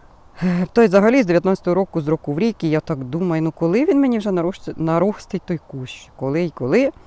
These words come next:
Особливо, коли я обріжу після першої хвилі, знову ж таки, там лишається дуже мало чого. Постійно, е, інфекційний опік, е, є на багатьох пагонах, або таке навіть не опік, а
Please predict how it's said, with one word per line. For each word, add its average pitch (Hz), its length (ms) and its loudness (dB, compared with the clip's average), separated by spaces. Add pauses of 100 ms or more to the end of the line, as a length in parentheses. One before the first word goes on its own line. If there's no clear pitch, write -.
(160)
Особливо, 180 520 0
коли 170 200 -2
я 151 100 2
обріжу 139 500 -4
після - 140 -14
першої - 360 -8
хвилі, 135 320 -4
знову 139 280 -4
ж - 100 -12
таки, - 280 -12
там 139 220 -10
лишається 135 400 -8
дуже 131 300 -6
мало 208 440 -4
чого. 180 300 -8 (420)
Постійно, 170 880 -2
е, 160 220 -6
інфекційний 202 640 -8
опік, 151 560 -8
е, 156 220 -6 (800)
є 170 180 -6
на 170 60 -2
багатьох 160 400 -8 (100)
пагонах, 156 600 -4
або 170 260 -6
таке 160 460 -4
навіть 147 300 -4
не 143 100 -6
опік, 165 360 -8
а 123 240 -6